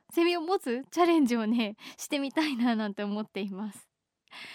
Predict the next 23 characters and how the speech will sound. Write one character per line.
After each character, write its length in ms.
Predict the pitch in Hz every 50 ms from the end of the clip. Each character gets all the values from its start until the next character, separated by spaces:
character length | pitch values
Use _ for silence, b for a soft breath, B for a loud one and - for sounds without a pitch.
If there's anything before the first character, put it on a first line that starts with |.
| B B B B B B
さ 140 | - - 339
あ、 80 | 330 233
ジ 140 | - 277
ェ 20 | 302
イ 120 | 311 320 339
エ 80 | 330
フ 100 | 311 349
エ 100 | 339 330
ヌ 220 | 302 277 233 214 202
三 320 | - - 320 359 370 330
十 240 | - - 269 247 226
八 320 | - - 233 - - -
局 260 | - 381 370 - -
を 80 | 370 330
結 320 | 294 285 262 - - 254
ん 80 | 247 240
で 120 | 226 226
お 60 | 226 226
送 180 | 220 - 240
り 120 | 214 233 214
し 140 | - 226
ま 180 | 226 220 233 240
す。 140 | 233 -